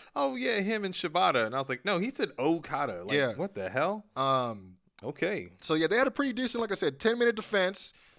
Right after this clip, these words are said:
Speaker 2: Solo got her shit in. I mean, she actually hits the no future twice. Like, once she, like, grabs her arm and yanks her off the apron
Speaker 1: Mm-hmm.
Speaker 2: and hits
Speaker 1: Oh,
Speaker 2: her
Speaker 1: I
Speaker 2: with
Speaker 1: lo-,
Speaker 2: her on the floor.
Speaker 1: yeah, I love that.
Speaker 2: And then she hit it again, but then near fall. I mean, there was a lot of back and forth, counter for counter,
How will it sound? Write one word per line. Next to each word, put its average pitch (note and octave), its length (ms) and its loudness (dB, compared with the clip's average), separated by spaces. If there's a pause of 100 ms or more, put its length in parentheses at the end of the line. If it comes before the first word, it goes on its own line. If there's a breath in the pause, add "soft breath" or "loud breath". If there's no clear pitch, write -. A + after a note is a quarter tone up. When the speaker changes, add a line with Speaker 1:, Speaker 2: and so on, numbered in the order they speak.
Speaker 2:
Solo A#3 360 4
got G3+ 220 6
her G3 80 6
shit G3 200 6
in. D3+ 220 4
I D3 40 2
mean, D3+ 100 -2
she F#3 120 0
actually F3+ 220 2
hits E3 220 -2
the D3 100 -2
no D3 160 0
future D3+ 300 -6
twice. C#3+ 400 2
Like, B2+ 100 -4
once D3 340 -2
she, F3 140 -2
like, B2+ 160 -2
grabs C#3+ 300 0
her C#3 80 0
arm C3+ 280 0
and B2 160 -8
yanks C#3 280 -4
her D#3 100 -2
off C#3 140 -2
the A#2 120 -8
apron E3+ 380 -4
Speaker 1:
Mm-hmm. A#2 220 -10
Speaker 2:
and A#2 120 -10
hits A2+ 220 6
Speaker 1:
Oh, G#2 40 6
Speaker 2:
her - 20 6
Speaker 1:
I - 20 6
Speaker 2:
with D3+ 160 2
Speaker 1:
lo-, D#3 60 2
Speaker 2:
her D3+ 60 2
on D3 60 -4
the - 80 -14
floor. C#3+ 380 0
Speaker 1:
yeah, G2+ 120 2
I - 20 2
love G2+ 220 2
that. F#2+ 120 0
Speaker 2:
And F#2 80 0
then D3+ 80 -4
she D3+ 160 -4
hit E3 80 0
it D3+ 80 -4
again, C3+ 320 -4
but C3 140 -6
then C3 280 -10
near C3+ 180 -4
fall. C3 420 0
I B2+ 60 -10
mean, C#3 100 -8
there G3 80 0
was B3 140 -2
a A#3+ 40 0
lot G3 280 4
of D#3 80 -2
back E3 200 4
and D#3+ 80 -4
forth, D#3 360 0
counter D#3 260 -4
for - 100 -14
counter, D3 460 -2